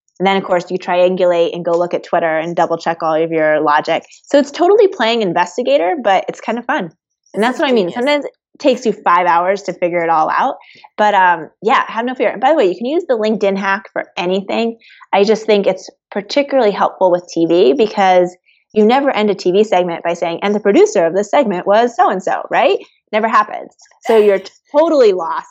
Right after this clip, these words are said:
Speaker 1: when you go to T V. LinkedIn, brilliant. Use it. It's amazing.
Speaker 2: I never would have thought about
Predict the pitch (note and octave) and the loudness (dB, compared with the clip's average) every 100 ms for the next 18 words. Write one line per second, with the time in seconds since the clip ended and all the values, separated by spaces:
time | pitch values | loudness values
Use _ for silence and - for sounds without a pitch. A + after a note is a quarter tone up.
0 | - G3+ F3+ F3 F3 - E3+ E3 - A3 | -16 -12 -8 -4 -4 -4 -6 -6 -6 -4
1 | A3+ A3 E3 E3 - F3 F3+ F3+ E3 - | -2 0 -2 -6 -14 -6 0 0 0 -2
2 | E3 E3+ - - - E3+ D#3 - D#3+ - | -2 0 -2 -10 -8 -6 -4 -6 -12 -18
3 | _ _ _ _ G#3+ - - A#3+ A3 G3+ | _ _ _ _ -18 -16 -8 -6 -6 -8
4 | F#3+ F#3+ F#3 F#3+ F3+ C#3 | -8 -10 -12 -14 -12 -14